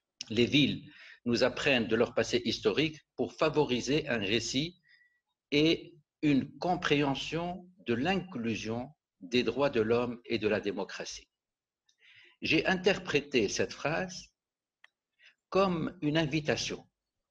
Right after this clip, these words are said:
à jouer le rôle de narrateur d'un passé historique dont on ne veut plus. Never again. Plus jamais ça.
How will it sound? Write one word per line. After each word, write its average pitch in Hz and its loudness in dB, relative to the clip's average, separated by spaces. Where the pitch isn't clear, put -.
à 127 2
jouer 120 0
le 131 6
rôle 139 2
de 113 2
narrateur 117 0
d'un 123 -2
passé 143 0
historique 110 0
dont 165 -2
on 151 2
ne 147 2
veut 123 2
plus. 117 -6
Never 120 2
again. 98 0
Plus 156 2
jamais 127 2
ça. - -4